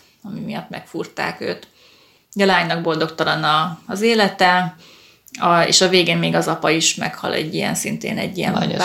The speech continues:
Speaker 2: szerencsétlenségben.
Speaker 1: robbanásban, igen. És akkor ott marad egyedül a kisfiú gyakorlatilag az anyukájával. Na szóval erről szól a, a film. Hát nagyon sok áthallása van egyébként a mostani nehéz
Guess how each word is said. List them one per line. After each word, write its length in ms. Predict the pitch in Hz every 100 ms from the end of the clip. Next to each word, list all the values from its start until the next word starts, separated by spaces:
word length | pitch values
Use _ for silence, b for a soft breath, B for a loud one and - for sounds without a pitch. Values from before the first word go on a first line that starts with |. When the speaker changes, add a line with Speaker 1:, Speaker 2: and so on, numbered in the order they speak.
| 180
Speaker 2:
szerencsétlenségben. 880 | - - - - - 160 - 160 -
Speaker 1:
robbanásban, 680 | - - 180 185 - 180
igen. 540 | 180 180 - 190 - B B B B B -
És 140 | - 202
akkor 200 | 202 202
ott 160 | 190
marad 200 | 175 170
egyedül 320 | 170 170 170
a 80 | 151
kisfiú 440 | 170 170 - 165 156
gyakorlatilag 640 | 156 - - 156 - -
az 120 | 202
anyukájával. 1000 | - 170 - - - - 180 175 180 190 B B B _ B B B B B B _ -
Na 100 | 190
szóval 320 | 226 208 185
erről 260 | 175 160 160
szól 300 | - 175 160
a, 260 | 165 185 - _
a 100 | -
film. 400 | 185 220 220 226
Hát 180 | 220 233
nagyon 220 | 226 180
sok 220 | 180 175 175
áthallása 640 | 165 - 175 180 - 175
van 140 | 160
egyébként 560 | 156 160 170 - 180 170
a 40 |
mostani 680 | 170 165 - 175 175 170 175 - _
nehéz 580 | - 170 170 156 - -